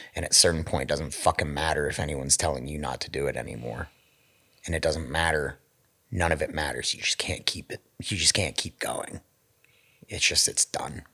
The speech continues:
But you feel so alone in that moment. And it's just, I would just want them to know they're not alone. And I know it fucking sucks.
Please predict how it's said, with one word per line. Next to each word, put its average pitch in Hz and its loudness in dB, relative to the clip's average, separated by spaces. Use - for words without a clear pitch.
But 98 6
you 117 2
feel 113 8
so 123 6
alone 135 4
in 143 2
that 123 2
moment. 156 4
And 113 4
it's 104 8
just, 110 6
I 120 6
would 120 4
just 131 2
want 131 0
them 127 -2
to 131 0
know 139 4
they're 127 2
not 127 4
alone. 143 4
And 127 8
I 139 10
know 123 4
it - -4
fucking 117 6
sucks. - 6